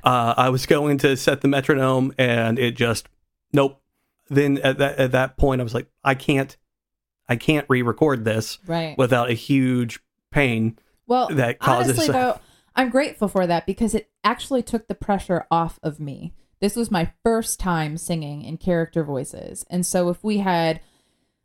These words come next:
Speaker 2: like, really gone into an audio session together where there was a metronome and a count in and all of these things, I would have just had so much pressure as a professional vocalist to then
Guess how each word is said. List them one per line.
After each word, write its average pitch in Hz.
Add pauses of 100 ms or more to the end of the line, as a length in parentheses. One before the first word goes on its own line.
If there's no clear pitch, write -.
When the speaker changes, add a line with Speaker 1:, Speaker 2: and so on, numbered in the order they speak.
Speaker 2:
like, 151
really 208
gone 190
into 180
an 165
audio 170
session 165
together 156
where 147
there 147
was 143
a 175
metronome 185
and 151
a 147
count 196
in 160
and 151
all 170
of 160
these 160
things, 156
I 170
would 185
have 170
just 170
had 165
so -
much 170
pressure 160
as 143
a 156
professional 156
vocalist 160
to -
then 160